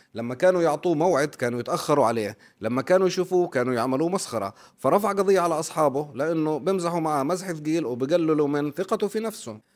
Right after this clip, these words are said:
مرة رفع قضية على شركة روك ستار المنتجة للعبة جي تي اي الشهيرة، لأنه قال إيش؟ هاي اللعبة وهو صغير أو هو فتى مراهق سببت له أذى نفسي. في النهاية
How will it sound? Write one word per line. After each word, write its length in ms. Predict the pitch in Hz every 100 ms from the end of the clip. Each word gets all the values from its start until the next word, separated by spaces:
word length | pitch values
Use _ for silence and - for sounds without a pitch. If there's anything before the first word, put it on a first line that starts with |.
| _ _ -
مرة 280 | 180 220 190
رفع 220 | 196 185
قضية 300 | 180 196 170
على 140 | 147
شركة 300 | 151 175 180 -
روك 180 | 180 180
ستار 480 | - 156 160 180 - -
المنتجة 460 | 135 165 165 123 131
للعبة 380 | 139 151 139
جي 200 | 120 127
تي 120 | 156 143
اي 120 | 147
الشهيرة، 460 | - 123 123 127 - _
لأنه 320 | 127 147 151 147
قال 220 | 156 156
إيش؟ 340 | 170 175 165 - - - 135
هاي 160 | 165
اللعبة 320 | 165 170 147
وهو 220 | 143 165 160
صغير 480 | 143 160 170 170
أو 160 | 123 120
هو 200 | 123 147
فتى 260 | 143 160 160
مراهق 540 | 151 156 165 165 151
سببت 500 | 160 147 143 156 147
له 180 | 143 131
أذى 160 | 131
نفسي. 400 | 120 113 - 95 - _ _
في 140 | - 240
النهاية 560 | 226 208 190 185 196